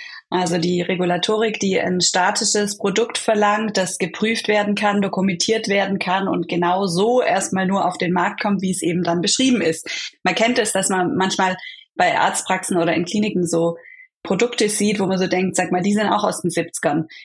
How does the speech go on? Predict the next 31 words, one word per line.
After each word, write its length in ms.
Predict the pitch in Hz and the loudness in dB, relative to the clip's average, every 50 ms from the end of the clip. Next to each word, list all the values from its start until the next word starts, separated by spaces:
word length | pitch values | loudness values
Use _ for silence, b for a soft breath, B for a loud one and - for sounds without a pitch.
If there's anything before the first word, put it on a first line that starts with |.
| B B | B B
Ja, 280 | - 190 190 226 240 | 2 2 4 4 2
sind 200 | 214 247 302 349 | 2 2 0 2
sie 140 | - 294 196 | 0 2 2
wahrscheinlich 600 | 180 175 175 - 180 170 180 202 247 320 311 - | 2 2 2 2 2 2 4 2 2 2 2 2
und 60 | - | 2
wahrscheinlich 360 | 208 208 208 - 220 208 214 - | 2 2 2 2 2 2 2 2
auch 120 | - - | 0 0
immer 220 | - 202 196 196 | 0 0 0 2
noch. 200 | 196 202 220 - | 2 0 0 0
Und 120 | 233 214 202 | -2 -2 -2
die 120 | 208 202 202 | -2 -2 0
Firma 260 | 208 208 214 214 208 | 0 0 2 2 2
dachte 300 | 202 202 208 - - 214 | 2 0 0 0 -2 -2
sich, 240 | 214 220 220 208 196 | 0 0 0 0 0
warum 260 | 196 202 208 220 214 | 0 0 0 0 0
jetzt 240 | 214 208 214 - 208 | 0 -2 -2 0 0
einen 80 | - - | 2 2
Aufwand 360 | 220 240 - 240 233 - - | 0 2 0 0 0 2 0
machen 280 | 202 220 202 226 214 | -2 0 0 -2 -2
und 140 | 196 196 190 | 0 0 0
da 60 | 196 | 0
ein 80 | 202 202 | 0 0
neues 340 | 196 196 202 202 208 208 - | 0 0 0 0 0 0 -2
Gehäuse 460 | 202 185 175 190 220 262 254 247 - | -2 0 0 0 0 2 2 2 0
dran 260 | - - 185 185 185 | 0 0 0 0 2
machen, 400 | 180 180 180 - 226 233 285 320 B B B B B B - - | 0 0 0 0 0 0 0 0 B B B B B B -6 -4
statt 260 | - - 196 208 202 | 0 0 0 0 0
diesem 220 | 208 202 185 196 | -2 -2 0 0
schönen 320 | 185 - 208 196 190 196 180 | 0 0 0 0 0 0 0
siebziger 460 | - 208 208 - - 202 - 180 180 | 0 -2 -2 -2 -2 0 0 0 0
Beige? 360 | 180 185 202 262 277 - B | 2 0 2 2 0 0 B